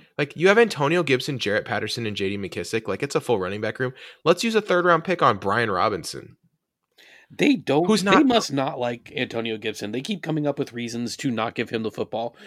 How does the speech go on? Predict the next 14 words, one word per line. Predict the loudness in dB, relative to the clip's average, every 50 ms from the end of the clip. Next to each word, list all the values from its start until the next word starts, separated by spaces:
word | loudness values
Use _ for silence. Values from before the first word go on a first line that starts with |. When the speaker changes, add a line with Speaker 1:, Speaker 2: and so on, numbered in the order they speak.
| -18 0 2
Speaker 2:
which | 2 2 4
doesn't | 2 2 2 2 0 0
make | -2 -2 0
sense | 0 0 0 0 -2 -6
'cause | -8 -8 -6 -4
when | -4 -4
you | -2
give | -2 -4 -4
him | -2 -2
the | -2 -2
football, | -2 -4 -4 -4 -4 -4 -4 -4 0 0
good | 0 0 2
things | -2 -8 -6
happen. | -8 -10 -12 -14 -18 -20